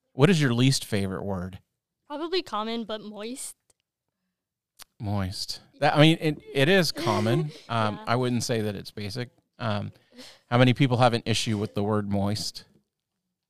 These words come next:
Speaker 1: Okay, not bad. Um, what makes you happy?
Speaker 2: Seeing other people happy.
Speaker 1: That's the best.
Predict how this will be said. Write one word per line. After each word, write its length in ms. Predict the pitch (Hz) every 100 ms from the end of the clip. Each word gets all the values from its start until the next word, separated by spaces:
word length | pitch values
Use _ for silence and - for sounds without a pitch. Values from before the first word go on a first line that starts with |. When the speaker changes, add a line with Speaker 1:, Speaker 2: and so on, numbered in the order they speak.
| _ _ 220 202 180 _ _ _ 175 _ _ _ _ _ _ _
Speaker 1:
Okay, 220 | - 127 - -
not 200 | 135 -
bad. 320 | 98 101 113 _ _ _ _ _ _ _ _ _ _ _ _ _ _ _ _ _ _ _
Um, 420 | 127 110 107 101 - _ _ _ _ _ _ _ _ _ _ -
what 180 | 127
makes 220 | 151 151 -
you 100 | 104
happy? 480 | 110 101 - - _ _ _ - - _ _ _ _ _ _
Speaker 2:
Seeing 180 | 302 294
other 240 | - 220 240
people 280 | 254 254 262
happy. 460 | 262 254 285 311 - _ _ _ _ _ _ _ -
Speaker 1:
That's 220 | 110 -
the 100 | -
best. 560 | - 101 50 - -